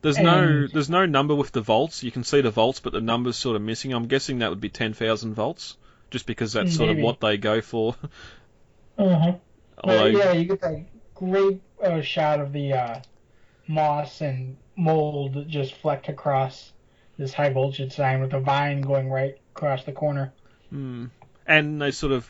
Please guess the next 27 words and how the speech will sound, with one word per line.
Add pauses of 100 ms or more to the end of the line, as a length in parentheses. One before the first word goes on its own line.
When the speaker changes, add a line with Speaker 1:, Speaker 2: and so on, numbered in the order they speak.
Speaker 1:
harken
it
back
to
the
novel
where
there's
that
little
bit
of
yellow (520)
tinge
to
it
as
well
to
signify
the
sulfur (720)
from
the
Speaker 2:
Mm-hmm.
Speaker 1:
volcanic
activity.